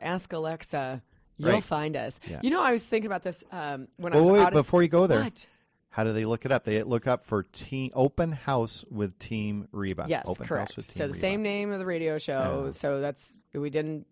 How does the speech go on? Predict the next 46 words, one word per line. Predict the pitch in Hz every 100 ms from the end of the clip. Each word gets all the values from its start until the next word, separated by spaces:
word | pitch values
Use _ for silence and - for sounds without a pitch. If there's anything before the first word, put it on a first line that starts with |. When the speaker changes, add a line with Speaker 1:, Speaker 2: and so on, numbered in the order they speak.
| -
Speaker 1:
make | 160 160
any | 170 160
<laughs> |
changes | 190 180 170 156 147
for | 151
it | 147
to | 156
go | 156
into | 147 139
podcast. | 151 143 143 127 131 - -
Speaker 2:
<laughs> | -
Five | 82 92
years | 165
now. | 104 92 -
Speaker 1:
Um, | 165 156 151 143 143 - _ 160 - _ -
yeah, | 170 180 359
I | 269 196
know. | 285
We're | 285
coming | - 196 240
up | 247
on | 214
five | - 202 185
years. | 208 226
Speaker 2:
Yeah. |
Speaker 1:
Can | 170 160
you |
believe | 151 151 180
it? | 254 240 _ -
Speaker 2:
Yeah. | 120 165
Speaker 1:
But | 202 196
yeah, | 190 240
and | 214 - 196
I, | 190 185
I | - 170
was | 165
actually | 180 180 190 170 160
the | 156 165
other, | 156 160 156 156 - _ -
uh, | 160 147
day | 175 165
when | 165 156
we | 151
were | 147 143 -
talking | - 170 -
about | 185 143 127